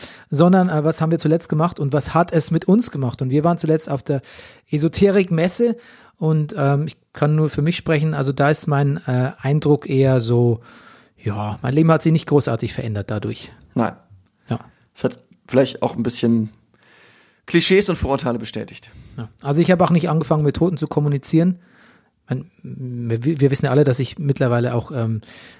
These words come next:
Speaker 1: Krafttierreisen privat unternehme und Tarotkarten lege, aber
Speaker 2: Ja.
Speaker 1: denselben, das hat nicht denselben Effekt gehabt
Speaker 2: Aber
Speaker 1: wie
Speaker 2: es war auch kein Platz mehr auf der Visitenkarte.
Speaker 1: <laughs> Ja, stimmt. Stimmt. Du, wenn ich, du, am Schluss mache ich mich selbstständig hier nach dem Podcast mit allen Sachen, die ich gelernt hab.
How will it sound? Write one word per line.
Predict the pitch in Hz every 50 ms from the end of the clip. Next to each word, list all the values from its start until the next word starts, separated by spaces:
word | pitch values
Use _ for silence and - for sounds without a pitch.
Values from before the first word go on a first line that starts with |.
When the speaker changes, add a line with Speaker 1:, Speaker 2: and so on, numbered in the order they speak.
| _ _ -
Speaker 1:
Krafttierreisen | - - 139 - - - 170 151 139 143 147 143 151
privat | 143 - - 127 120 127 147 -
unternehme | 160 147 156 147 143 147 151 147 143
und | 139 123 -
Tarotkarten | - 127 127 165 175 - - 135 131 120
lege, | 117 120 127 127 139 143
aber | 139 120 123 123 127
Speaker 2:
Ja. | 151 139 127
Speaker 1:
denselben, | 147 147 139 135 151 165 175 170 165 170 - - 175 175 -
das | 170 143 -
hat | 175 175
nicht | 202 185
denselben | 220 196 170 185 185 185
Effekt | 180 147 - - 139 -
gehabt | - 117 127 120 -
Speaker 2:
Aber | 135
Speaker 1:
wie | 127
Speaker 2:
es | 117
war | 147 143
auch | 147 -
kein | - - 151 143
Platz | 156 147 139 -
mehr | 135
auf | 135 127
der | 139 131
Visitenkarte. | 135 131 135 131 117 117 123 - - - 110 - - - - - - 147 - - -
Speaker 1:
<laughs> | 208 - - - - - - - - _ _ _ _ _ _ _ _ _ _ _ _ _ _ _ - - - - - 175 127 _
Ja, | - 127 120
stimmt. | - - 160 143 120 107 - - _ - - - - _ -
Stimmt. | - 143 120 143
Du, | 143
wenn | 151 160
ich, | 160 147 - - _ _ _ _ _ _ _
du, | 123 131 147
am | 147 127
Schluss | - - - 160 -
mache | - 170 165
ich | 165
mich | 151 131
selbstständig | 135 139 - - - - 127 117 113 110
hier | - 117
nach | 113 -
dem | - 120 107
Podcast | - 127 120 - - 123 110 - -
mit | 131 - -
allen | 151 165 165
Sachen, | 147 165 147 160
die | 147
ich | 135 -
gelernt | - 147 131 131 131 131 - -
hab. | 104 - -